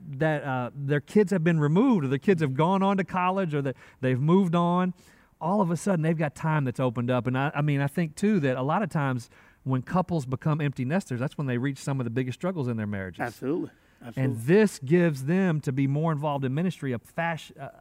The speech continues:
Speaker 1: a, a focus and a passion where they can jump in and be heavily involved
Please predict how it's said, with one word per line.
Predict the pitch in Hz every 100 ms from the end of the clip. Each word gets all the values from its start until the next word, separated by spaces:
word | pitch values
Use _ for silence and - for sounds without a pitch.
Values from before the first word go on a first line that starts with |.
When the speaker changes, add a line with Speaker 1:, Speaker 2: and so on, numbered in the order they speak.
| -
Speaker 1:
a, | 127 120
a | 123
focus | - 180 202 - 123 -
and | 120
a |
passion | 110 - 185 180 - 120 - - - _
where | 131
they | 123 156
can | 156 117
jump | 113 156 170
in | 147 135 123 -
and | 123
be | 117 120 -
heavily | - 180 170 143 127
involved | 113 120 113 110